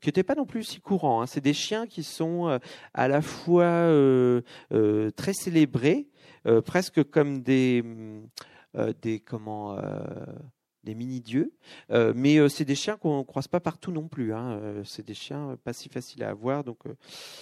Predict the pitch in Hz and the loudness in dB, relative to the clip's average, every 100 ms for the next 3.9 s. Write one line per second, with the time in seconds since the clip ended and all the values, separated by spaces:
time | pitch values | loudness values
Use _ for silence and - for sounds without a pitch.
0 | - - _ 110 104 107 104 98 92 - | -20 -20 _ 0 0 2 0 -2 -4 -10
1 | _ 123 151 170 180 175 - 117 110 110 | _ -2 2 2 2 0 -2 -2 -2 -2
2 | 110 120 123 120 127 151 156 143 117 - | -2 2 2 2 0 0 0 -2 -6 -6
3 | 143 - 143 131 123 113 120 147 | -6 -4 -6 -4 -4 -4 -2 -2